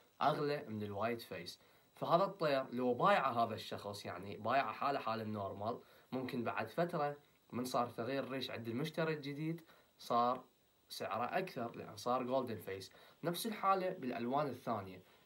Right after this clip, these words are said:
فيعني اكو طيور، انا مرة من المرات اشتريت طيور يعني لونها مو واضح، لون رمادي تقريبا، مو واضح، مو واضح ذاك الوضوح، بس هي الملونة.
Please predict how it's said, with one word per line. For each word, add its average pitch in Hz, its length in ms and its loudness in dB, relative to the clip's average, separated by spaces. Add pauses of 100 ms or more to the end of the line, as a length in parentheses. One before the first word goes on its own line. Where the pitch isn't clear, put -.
(100)
فيعني 110 960 -4
اكو 113 180 -6
طيور، 165 460 2
انا 131 80 -2
مرة 123 200 0
من 123 60 -2
المرات 117 360 0
اشتريت 127 360 -2
طيور 151 480 0
يعني 120 300 -8
لونها 151 280 2
مو 151 260 2
واضح، 98 340 -2
لون 120 260 -2
رمادي 110 420 0
تقريبا، 101 540 -6 (380)
مو 233 160 6
واضح، 139 240 4
مو 180 180 4
واضح 123 220 4
ذاك 117 220 -4
الوضوح، 107 400 -2
بس - 240 -8
هي 135 160 4
الملونة. 135 580 -2